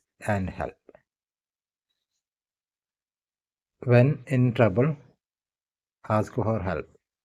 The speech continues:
The necessary help will come to you. നല്ലൊരു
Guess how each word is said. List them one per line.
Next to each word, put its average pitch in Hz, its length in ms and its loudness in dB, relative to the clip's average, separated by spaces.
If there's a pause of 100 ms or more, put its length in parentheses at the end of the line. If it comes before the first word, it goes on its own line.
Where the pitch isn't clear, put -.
(640)
The 127 100 2 (520)
necessary 101 680 -6 (560)
help 101 240 -6 (340)
will 104 180 -8 (180)
come 90 160 -4 (140)
to 78 140 -12
you. - 80 -20 (2500)
നല്ലൊരു 117 380 4